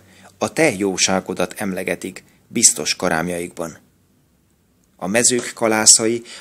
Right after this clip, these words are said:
a te bőségedet magasztalják, s a föld gyümölcseit elbájoltá teszi az ő túláradottságuk nagy látványossága,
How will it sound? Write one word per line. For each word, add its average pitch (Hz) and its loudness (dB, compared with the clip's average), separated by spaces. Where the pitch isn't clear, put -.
a - -12
te 113 0
bőségedet 95 0
magasztalják, 82 -2
s - -8
a 120 -2
föld 139 6
gyümölcseit 98 2
elbájoltá 90 0
teszi 92 0
az - 4
ő 104 2
túláradottságuk 107 -2
nagy 143 -8
látványossága, 85 -6